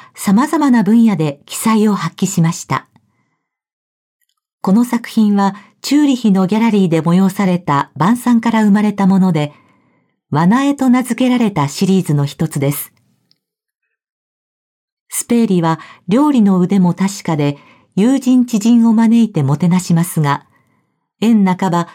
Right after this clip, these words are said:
突如として食事をやめ、席を立つよう求めます。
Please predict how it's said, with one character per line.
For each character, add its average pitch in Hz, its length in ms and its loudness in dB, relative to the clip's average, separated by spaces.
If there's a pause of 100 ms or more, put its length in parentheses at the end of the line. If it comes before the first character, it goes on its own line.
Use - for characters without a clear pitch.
(160)
突 262 260 -4
如 202 120 -2
と 180 140 -2
し - 120 -10
て 151 120 -4
食 170 300 -4
事 180 160 0
を 185 80 2
や 175 160 0
め、 165 220 -4 (260)
席 277 360 -2
を 220 120 0
立 220 180 -2
つ 208 160 -2
よ 175 140 2
う 135 40 -2
求 139 240 -2
め 143 140 2
ま 147 120 0
す。 - 200 -10